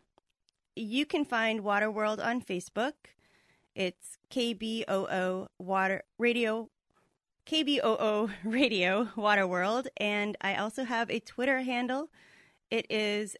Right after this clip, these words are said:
at K B O O. And I'm curious if any listeners have made a public comment to the E P A yet about the Superfund site. The Superfund site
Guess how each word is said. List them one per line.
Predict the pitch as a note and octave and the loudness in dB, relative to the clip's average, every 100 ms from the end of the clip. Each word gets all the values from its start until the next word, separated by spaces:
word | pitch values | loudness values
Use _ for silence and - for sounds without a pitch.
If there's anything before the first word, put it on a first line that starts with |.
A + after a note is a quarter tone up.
| - | 0
at | G#3 A#3 - _ _ _ _ _ _ _ _ _ - | 2 2 -2 _ _ _ _ _ _ _ _ _ -8
K | C4 A#3+ | -2 0
B | G#3+ | 0
O | A#3 G#3 | -2 0
O. | F#3+ F#3 F3 F#3 G3 A3 C4+ - _ _ - - _ _ _ _ _ _ _ - | 0 2 0 -2 -2 -6 -10 -18 _ _ -20 -20 _ _ _ _ _ _ _ -2
And | B3+ B3+ B3+ B3 - - | 0 2 2 0 -2 0
I'm | A#3+ B3+ | 2 0
curious | - D#4 F#4+ D#4+ C4 C4+ - | -4 -2 0 2 0 -2 -6
if | - A3+ - | -4 -4 -4
any | A#3 B3+ D4 | -4 0 0
listeners | C#4 B3+ B3+ A3+ A3 G#3+ A#3 | 0 -4 -4 -4 -2 -2 -4
have | B3 A3 G3+ | -2 0 0
made | G#3+ A3 A3+ A#3+ A#3+ - | -2 -2 -2 -2 -2 -4
a | - | -6
public | - G3+ G#3 - | -4 -4 -6 -8
comment | - G3+ G3+ G3+ F#3+ - | -4 0 0 -2 -4 -10
to | - G#3+ | -8 -6
the | - F#3+ | -6 -8
E | |
P | - G3+ F3+ | -10 -6 -4
A | E3+ | -4
yet | F3 F3 - - | -4 -4 -6 -8
about | G3 F#3 F#3 - | -6 -2 0 -2
the | - | -8
Superfund | - G3+ F#3+ F#3+ F3 E3+ - | -10 -8 -8 -6 -6 -6 -8
site. | E3 D3+ - _ _ _ _ _ _ _ _ - | -10 -10 -14 _ _ _ _ _ _ _ _ -14
The | G#3 | -12
Superfund | - A#3 A3+ A3+ A#3+ A#3+ | -10 -6 -6 -2 -2 -2
site | - B3 B3 | 0 0 0